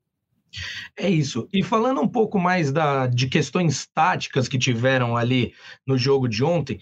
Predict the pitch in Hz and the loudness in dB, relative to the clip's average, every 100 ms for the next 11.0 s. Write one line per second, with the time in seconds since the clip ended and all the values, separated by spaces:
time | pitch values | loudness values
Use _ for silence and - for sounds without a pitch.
0 | - - 131 208 202 - _ _ - 143 | -14 -8 -2 0 0 -6 _ _ -4 0
1 | 175 185 170 175 160 123 - 156 139 120 | 2 2 2 2 2 0 0 0 0 -2
2 | - 135 131 139 131 123 117 147 147 135 | -2 0 0 0 0 0 0 0 0 0
3 | 127 151 143 139 120 117 190 165 110 _ | 0 0 0 0 0 2 2 0 -2 _
4 | - - - 226 262 254 254 254 254 254 | -20 -12 -4 0 0 0 0 2 0 0
5 | 170 - 196 160 156 135 - 160 - 135 | -2 2 2 2 0 0 0 -2 0 0
6 | 143 139 127 - 175 190 120 - _ _ | 0 0 0 -2 0 2 0 -4 _ _
7 | 135 139 139 151 147 143 139 143 - 180 | -2 2 2 2 2 2 2 2 2 2
8 | 160 - 180 175 135 139 151 143 165 147 | 2 0 0 0 0 0 0 0 -2 -2
9 | - 202 240 240 - 202 202 208 220 190 | 0 -2 0 -2 0 0 0 -2 -4 -2
10 | 202 202 175 185 208 226 151 135 117 104 | 0 0 0 0 0 0 0 2 0 -4